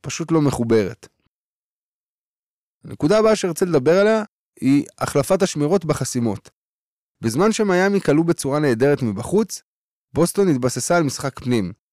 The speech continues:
הם כלו בחצי הראשון ארבעים נקודות בצבע מתוך השישים ושתיים שהיה להם במשחק כולו בצבע.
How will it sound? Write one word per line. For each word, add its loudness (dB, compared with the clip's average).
הם 0
כלו 2
בחצי 0
הראשון -2
ארבעים 2
נקודות 0
בצבע -2
מתוך -2
השישים -4
ושתיים -4
שהיה -2
להם -2
במשחק -6
כולו -2
בצבע. -4